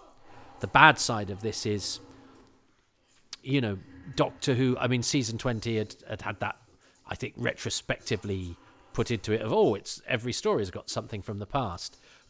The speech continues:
But, but Doctor Who did start to eat itself a little bit, and, and series have to be careful of that. And that, you know, I think that partially goes towards explaining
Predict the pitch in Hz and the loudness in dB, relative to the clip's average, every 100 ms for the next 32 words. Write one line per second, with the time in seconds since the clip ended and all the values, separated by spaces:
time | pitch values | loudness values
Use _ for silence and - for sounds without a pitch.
0 | - 131 - - 120 135 135 170 151 - | 0 0 0 -6 -6 -6 -2 -2 -2 -2
1 | 139 147 131 127 151 - - - 131 131 | 2 2 2 0 0 0 -2 0 0 -2
2 | - - 143 117 - - - 92 85 - | -8 -8 -8 -8 -10 -8 -6 -4 -6 -12
3 | - _ _ _ _ - 107 104 - 92 | -20 _ _ _ _ -6 -2 -2 -4 -6
4 | 95 - - 127 117 107 127 127 175 170 | -8 -10 -10 -6 -6 -6 -6 -4 -2 -2
5 | 151 147 - 147 - 165 160 143 143 151 | -2 -4 -6 -6 -2 -2 -2 -2 -2 -2
6 | 151 - - - - 151 135 131 180 147 | -4 -6 -18 -10 2 6 6 6 2 0
7 | - - 180 160 - 123 120 113 - - | -2 4 6 6 2 -2 2 2 2 -2
8 | 123 117 - - - 120 117 | 2 2 2 -6 -2 2 2